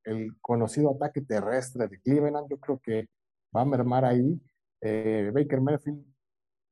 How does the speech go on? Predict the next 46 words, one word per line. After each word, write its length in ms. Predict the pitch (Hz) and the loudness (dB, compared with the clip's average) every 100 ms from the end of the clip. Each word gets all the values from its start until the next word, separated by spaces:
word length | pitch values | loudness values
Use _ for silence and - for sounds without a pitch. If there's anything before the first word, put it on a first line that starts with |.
| _ _ _ | _ _ _
se 160 | - 110 | -6 -2
le 80 | 117 | 0
va 80 | |
a 20 | 143 | 0
exigir 340 | 143 147 131 | -2 -2 0
poco, 400 | 143 139 208 262 | 0 0 0 0
yo 100 | 175 | -6
creo 180 | - 139 | -8 -8
que 100 | - | -6
se 100 | 123 | 0
va 160 | 135 135 | 2 2
a 100 | 120 | -2
basar 280 | 107 - 131 135 | -6 -6 -4 0
todo, 200 | 131 127 | 0 -2
sobre 180 | - 110 | -6 -4
todo 160 | 131 | 0
en 80 | 131 | 2
el 80 | 110 | 0
ataque 300 | - 127 139 | -2 -4 -2
terrestre. 460 | 139 139 139 180 175 _ _ _ _ _ | -2 0 0 -4 -6 _ _ _ _ _
Y 60 | 135 | 2
bueno, 180 | 196 196 | 4 6
ya 180 | 156 170 | 4 4
vieron 300 | 170 185 156 | 2 2 0
la, 200 | 127 110 - | -2 -4 -12
la, 400 | 123 113 110 101 | -10 -6 -6 -4
cómo 220 | 170 175 | -2 -2
podían 400 | 170 147 160 151 | 2 4 4 2
frenar 260 | 123 123 139 147 143 - | 0 0 0 0 -6 -14
a 220 | 110 101 98 | -8 -4 -2
Lamar 320 | 107 123 135 | 0 2 2
Jackson 360 | 147 143 151 | 0 0 -6
con 160 | 131 104 | -6 -8
el 80 | 98 | -8
partido 300 | - 101 131 | -10 0 0
de 60 | 135 | 2
Pittsburgh, 260 | 139 147 | 0 0
entonces 340 | 120 135 - - _ _ _ | 0 -4 -6 -18 _ _ _
pues, 120 | - 120 123 | 2 4 4
la 180 | 127 123 | 4 2
buen-, 460 | 123 147 151 165 139 | 2 2 2 -2 -2
la 80 | 135 | -4
buena 320 | 147 196 196 139 | -4 -8 -12 -6
línea 240 | 151 170 | -4 -4
defensiva 520 | 135 117 104 - 151 | -6 -12 -14 -4 -2
de 140 | 120 | -2